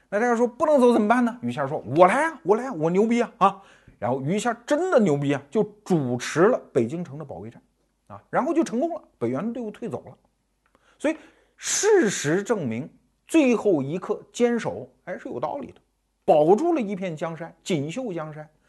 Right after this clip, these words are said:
所以这个时候策划南迁的徐有贞反而成了一种奸臣的，至少是失败的言论。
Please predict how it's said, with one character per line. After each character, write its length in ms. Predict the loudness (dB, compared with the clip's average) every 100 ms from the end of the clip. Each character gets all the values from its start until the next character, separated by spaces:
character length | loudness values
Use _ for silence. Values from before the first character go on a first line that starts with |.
| _ _
所 100 | 0
以 100 | 0 -14 _ _
这 240 | 2 4 4
个 120 | -2
时 180 | -2 -6
候 300 | -4 -6 -6 _
策 340 | -4 2 4
划 220 | 4 -2
南 400 | -2 -4 -4 -4
迁 240 | -6 -8 -6
的 80 | -8
徐 220 | -8 -6
有 180 | -6 -6
贞 180 | -10 -12 _
反 260 | -10 -10
而 160 | -10 -12
成 180 | -12 -14
了 60 |
一 140 | -12 -14
种 180 | -16 -18
奸 260 | -8 -8 -6
臣 220 | -10 -14
的， 80 | -16
至 180 | -12 -10
少 160 | -10 -10
是 180 | -14 -18 _
失 220 | -12 -6
败 180 | -4 -4
的 80 | -6
言 180 | -14
论。 140 | -18